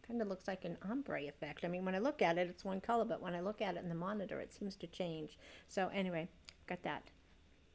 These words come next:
eyeshadow bl-, brush, I believe. And one, two, three, four. And the last item is a perfume. And it's called Poets of Berlin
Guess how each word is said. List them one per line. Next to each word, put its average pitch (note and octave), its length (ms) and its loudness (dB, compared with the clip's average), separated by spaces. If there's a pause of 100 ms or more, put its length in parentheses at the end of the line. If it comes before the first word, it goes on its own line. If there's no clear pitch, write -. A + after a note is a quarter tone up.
eyeshadow E3 560 0
bl-, D#3 140 -2 (220)
brush, E3 400 0
I F#3+ 100 2
believe. E3+ 520 0 (680)
And E3 280 -2
one, G#3 260 -4
two, - 400 -6 (100)
three, - 360 -6 (140)
four. G#3+ 280 0
And D#3+ 160 -2
the D#3 60 -2
last F3 420 -6
item D3+ 500 -2
is F3+ 200 -4
a D3+ 120 -4 (220)
perfume. G#3 560 -4 (760)
And D#3+ 140 -4
it's - 180 -8
called D#3+ 600 -4 (680)
Poets G3+ 680 -2 (540)
of D#3+ 160 2 (120)
Berlin F3 600 0